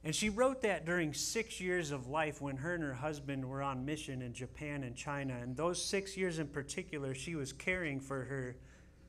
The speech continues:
dying husband. So if you're like me, your ears perk up when you hear words from someone like that because you relate to them. They're not writing from some ivory tower insulated from the troubles of this world. They're going through it.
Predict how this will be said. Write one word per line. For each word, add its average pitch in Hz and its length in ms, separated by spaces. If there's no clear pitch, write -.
dying 156 400
husband. 123 420
So - 160
if 180 140
you're 180 100
like 202 300
me, 202 180
your 175 300
ears 180 280
perk 151 360
up 131 160
when 147 160
you 139 100
hear 151 220
words 135 320
from 135 200
someone 135 400
like 127 260
that 120 260
because 156 360
you 165 80
relate 151 440
to 147 80
them. 127 80
They're 139 120
not 165 280
writing 156 400
from 151 240
some 135 300
ivory 151 480
tower 147 520
insulated 139 680
from 139 180
the 127 100
troubles 139 500
of 127 160
this 135 200
world. 135 320
They're 151 200
going 147 280
through 208 280
it. 123 120